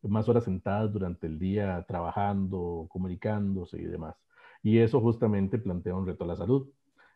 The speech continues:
Eh, el enfoque de salud, eh, de, de ver al deporte como un asunto de salud pública, eh, es un enfoque que efectivamente se ha manejado en el país dura-, durante muchísimos años. No es una casualidad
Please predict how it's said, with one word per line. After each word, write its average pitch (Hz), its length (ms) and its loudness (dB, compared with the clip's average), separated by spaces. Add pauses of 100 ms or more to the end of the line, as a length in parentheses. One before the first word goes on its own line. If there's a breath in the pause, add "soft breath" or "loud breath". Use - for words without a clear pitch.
(140 soft breath)
Eh, 196 360 0 (440)
el 139 160 10
enfoque 135 880 4
de 107 300 2
salud, 110 560 4 (220)
eh, 87 440 -2
de, - 300 -8
de 101 160 0
ver 120 140 6
al 143 100 4
deporte 110 540 4
como 87 260 -4
un 113 260 0
asunto 117 480 0
de 110 60 2
salud 110 420 2 (360 soft breath)
pública, 110 640 4 (500 soft breath)
eh, 110 240 2
es 131 220 8
un 147 80 2
enfoque 131 840 2 (240)
que 127 120 6
efectivamente 117 600 4
se 107 100 -2
ha - 20 0
manejado 104 320 0
en 110 60 2
el 110 100 -2
país 90 160 -2
dura-, 104 160 2
durante 90 400 -4
muchísimos 95 400 -4
años. 135 240 2
No 113 320 4
es 135 200 6
una 120 200 0
casualidad 123 680 2